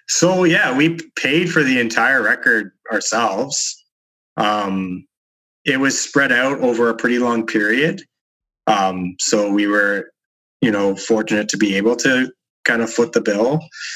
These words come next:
uh, for the record. Also, we're really lucky in Canada. There's, uh, grant programs, and we got two grants.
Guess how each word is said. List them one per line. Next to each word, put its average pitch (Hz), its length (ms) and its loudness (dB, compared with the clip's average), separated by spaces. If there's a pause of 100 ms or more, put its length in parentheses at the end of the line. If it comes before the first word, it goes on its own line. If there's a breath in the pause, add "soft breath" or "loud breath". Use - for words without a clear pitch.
(300 loud breath)
uh, 98 140 0
for - 200 2
the 127 80 2
record. 135 360 2
Also, 135 360 2
we're 117 160 4
really 117 240 4
lucky 113 320 2
in 110 100 2
Canada. 107 440 2
There's, 101 540 0
uh, 98 320 0 (260)
grant 110 260 0
programs, 120 400 0
and 107 100 -2
we 107 80 0
got 104 200 -2
two 107 180 0
grants. 98 580 -4